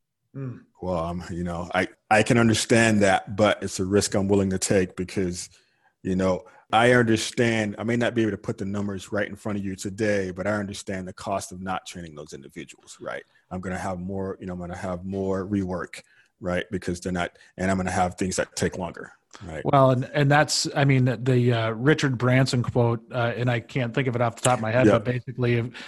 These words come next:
Speaker 1: it's, uh,
Speaker 2: "What if they
Speaker 1: somebody,
Speaker 2: stay?"
Speaker 1: yeah, yeah, yeah.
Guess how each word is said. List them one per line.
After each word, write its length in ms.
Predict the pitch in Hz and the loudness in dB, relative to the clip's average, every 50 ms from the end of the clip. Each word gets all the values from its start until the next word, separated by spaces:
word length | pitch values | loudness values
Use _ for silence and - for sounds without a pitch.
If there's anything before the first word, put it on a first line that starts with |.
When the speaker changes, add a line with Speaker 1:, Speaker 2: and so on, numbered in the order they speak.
| - - - - - | -16 -18 -16 -6 -2
Speaker 1:
it's, 380 | 131 131 - - - - - - - | 0 0 0 -2 -4 -6 -6 -4 -2
uh, 140 | 143 127 113 | 0 2 4
Speaker 2:
"What 120 | 101 101 98 | 6 4 4
if 80 | 98 | 4
they 40 | - | 4
Speaker 1:
somebody, 300 | - 156 147 147 139 147 | 4 6 6 6 6 4
Speaker 2:
stay?" 320 | - 110 110 113 113 - - 185 | 4 4 4 4 4 0 -2 -2
Speaker 1:
yeah, 380 | 190 175 165 170 165 156 156 | 2 6 8 8 8 8 8
yeah, 300 | 147 160 170 165 151 147 147 | 8 8 8 8 8 8 6
yeah. 300 | 170 165 156 143 127 | 6 6 6 6 4